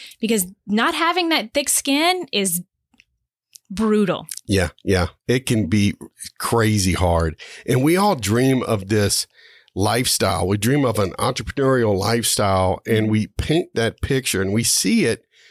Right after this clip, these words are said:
Speaker 2: so far away, but there's a lot of work that goes into getting there.
Speaker 1: Absolutely. I also think that in the world of, like, Instagram and social media, it's like this I-, idealized version of what an entrepreneur means. Everybody wants to be a boss babe and a this and a that.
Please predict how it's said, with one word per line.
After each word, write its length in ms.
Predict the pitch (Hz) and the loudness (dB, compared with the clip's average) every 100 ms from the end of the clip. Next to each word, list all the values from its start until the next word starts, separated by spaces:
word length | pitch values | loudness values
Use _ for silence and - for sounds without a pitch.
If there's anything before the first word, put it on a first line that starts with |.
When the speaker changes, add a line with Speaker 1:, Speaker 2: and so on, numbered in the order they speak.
| _ | _
Speaker 2:
so 380 | - - 165 | -2 0 0
far 280 | 170 139 120 | 0 0 2
away, 360 | 104 101 101 87 - _ - | 2 2 2 0 -6 _ -6
but 100 | 107 | -2
there's 200 | 285 208 | 0 2
a 120 | 95 | 0
lot 680 | 90 - 117 120 120 117 117 | -2 -2 -2 -2 -2 -2 -2
of 100 | 117 | 0
work 280 | 117 107 | 0 0
that 100 | 101 | -4
goes 280 | 92 107 101 | 0 0 2
into 300 | 104 98 95 | 0 0 -2
getting 320 | 85 98 - | -2 -4 -2
there. 200 | 90 82 - | -6 -6 -4
Speaker 1:
Absolutely. 720 | 269 294 - 254 269 233 220 | -4 -2 -2 0 0 0 0
I 160 | 220 | 0
also 260 | 277 330 370 | -2 0 -2
think 260 | 285 269 269 | 0 -2 0
that 220 | 233 214 | -2 0
in 100 | 226 | -2
the 100 | 214 | -2
world 360 | 214 233 233 226 | 0 0 2 -2
of, 120 | 220 | -2
like, 180 | 202 196 | -6 -2
Instagram 520 | 247 226 254 226 220 | 0 0 0 0 0
and 120 | 220 | 0
social 360 | 226 220 220 208 | 0 -2 0 -2
media, 420 | 190 202 240 247 | -2 -2 0 0
it's 120 | 220 | 0
like 140 | 214 | -4
this 320 | 208 180 - - - - _ | -2 0 0 -4 -12 -20 _
I-, 300 | 208 220 226 - - | -4 -2 -2 -4 -4
idealized 800 | 214 240 254 240 226 214 208 185 | -2 0 0 0 0 -2 -2 0
version 440 | 185 190 233 254 | 0 2 0 0
of 100 | 208 | 0
what 120 | 220 | 0
an 140 | 220 208 | 0 -2
entrepreneur 720 | 185 208 214 247 220 214 170 | -2 -2 -2 0 0 0 -2
means. 400 | 180 220 226 196 | -4 -2 0 -2
Everybody 480 | 202 220 214 208 | -2 -2 -2 -2
wants 340 | 208 202 208 - | -2 -4 -2 -2
to 100 | 226 | -2
be 200 | 214 220 | -2 -2
a 40 | |
boss 380 | 185 208 220 220 | -2 -2 0 -2
babe 420 | 220 220 226 226 | -2 0 0 0
and 120 | 208 | -4
a 40 | 170 | -4
this 300 | 196 240 226 | 0 0 0
and 100 | 208 | -2
a 80 | 180 | -2
that. 400 | 196 220 285 | -2 0 -2